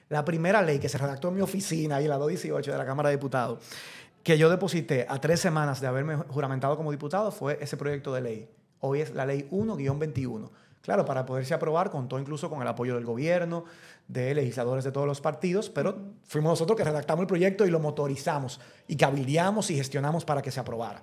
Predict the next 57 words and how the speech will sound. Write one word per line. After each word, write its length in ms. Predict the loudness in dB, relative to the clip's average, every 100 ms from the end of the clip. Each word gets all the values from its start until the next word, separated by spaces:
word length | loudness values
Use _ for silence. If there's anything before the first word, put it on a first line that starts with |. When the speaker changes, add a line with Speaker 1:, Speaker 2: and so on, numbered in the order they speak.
| -20 -18 -16 -16 -18 -6
Speaker 1:
La 280 | 0 4 6
ley, 680 | 6 6 6 6 4 2 -2
mi 140 | -2 0
compromiso 560 | 0 0 0 -2 -2
po-, 200 | 0 -2
con 160 | 0 -2
el 60 | 0
tema 180 | 0 2
de 60 |
la 40 | 0
licencia 300 | 0 0 0
de 60 |
paternidad. 500 | 0 -2 0 2 0 -2 -20 _ -2
Yo 100 | 2
me 60 |
acuerdo 220 | 4 4 4
que 100 | 2
cual 220 | 2 4
entrevista 440 | 4 4 4 4
a 20 |
mí 80 | 4
me, 100 | 4
me, 300 | 2 4 2
me 140 | 4 4
invitaba 420 | 4 4 6 6
en 60 |
el 60 | 4
dos 80 | 4
mil 120 | 6
veinte 220 | 6 6
como 120 | 2 2
candidato, 420 | 4 4 4 4
yo 80 | 4
hablaba 240 | 6 6
de 60 | 6
ese 100 | 2
proyecto 320 | 0 0 2
de 80 | 2
ley. 180 | 2 -2 -12 -20 -20 -2
Hemos 260 | 0 2 0
logrado 320 | 0 2 0
que 80 | -2
en 80 | -2
dos 180 | -2
ocasiones 380 | 0 -4 -2 -2
se 60 | -2
apruebe 220 | 2 2
en 60 | 2
la 120 | -2
Cámara 260 | -2 2 2
de 100 | 2
Diputados, 600 | -2 -2 0 0 -2 -6
está 280 | -10 -6 -4
pendiente 340 | -2 -2 -2
en 60 | -4
el 60 | -6
Senado. 380 | -8 -8 -10